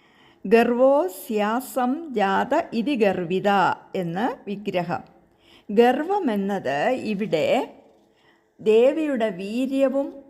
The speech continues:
സൗന്ദര്യവും കൊണ്ടുള്ള ഗർവം അഥവാ ഭാവമാണ്. സൗന്ദര്യം,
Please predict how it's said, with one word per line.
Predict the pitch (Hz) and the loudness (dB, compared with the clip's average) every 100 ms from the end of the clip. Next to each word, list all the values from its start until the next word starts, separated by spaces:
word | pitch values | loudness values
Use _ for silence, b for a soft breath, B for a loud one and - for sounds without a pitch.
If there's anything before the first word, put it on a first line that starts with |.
| - | -6
സൗന്ദര്യവും | 214 220 240 285 285 285 269 262 | 0 2 2 2 0 0 2 0
കൊണ്ടുള്ള | 247 220 208 208 185 170 196 277 - b b b b b _ _ _ _ | 0 0 2 2 2 2 2 0 -4 b b b b b _ _ _ _
ഗർവം | - 196 220 196 185 175 233 453 - - | -12 2 4 4 0 0 0 0 -6 -8
അഥവാ | 196 208 226 185 175 240 - - | -6 -2 -2 0 0 -2 -8 -8
ഭാവമാണ്. | 226 220 240 240 208 170 156 131 - _ _ _ _ _ _ _ | -2 0 2 0 0 -2 -6 -10 -16 _ _ _ _ _ _ _
സൗന്ദര്യം, | - 226 233 233 226 214 185 156 156 | 0 2 4 4 4 4 0 -4 -6